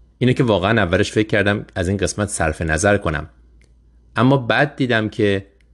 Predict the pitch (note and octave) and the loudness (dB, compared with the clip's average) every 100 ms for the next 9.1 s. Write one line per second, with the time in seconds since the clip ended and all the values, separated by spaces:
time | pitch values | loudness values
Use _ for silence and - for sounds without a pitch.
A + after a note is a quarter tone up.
0 | _ _ _ _ _ - A#2+ A#2 A2 - | _ _ _ _ _ -2 2 4 2 0
1 | D#3+ D#3+ F#2+ E2+ F2+ F2+ F#2 F#2 F2+ F#2 | 2 2 2 0 0 2 2 2 0 -2
2 | F2+ F2+ - F#2+ F2+ C3 C3+ - _ G#2+ | -2 -4 -4 0 2 2 0 -6 _ -4
3 | F#2+ F2 - A2 - - F#2+ F2+ F2+ G2 | -2 -2 0 -2 -2 -4 -2 -2 -2 0
4 | F2 G2 G#2+ F#2+ D#2+ D2+ F#2+ D#2 D2+ _ | 0 0 0 2 0 0 -2 -4 -10 _
5 | _ _ _ _ _ _ _ - G2+ G2+ | _ _ _ _ _ _ _ -4 0 0
6 | G2+ C3+ C#3+ C#3 C3 - G2 F#2+ A#2+ A#2+ | 2 2 2 2 -2 -4 -8 -2 -2 -2
7 | A2+ G#2+ G#2+ F#2 E2 G#2 G#2 F2+ E2+ E2+ | -2 0 0 0 2 2 2 0 0 0
8 | D#2+ - _ - F#2 - - D3 C3+ G2 | -4 -12 _ -6 -4 -4 2 4 4 2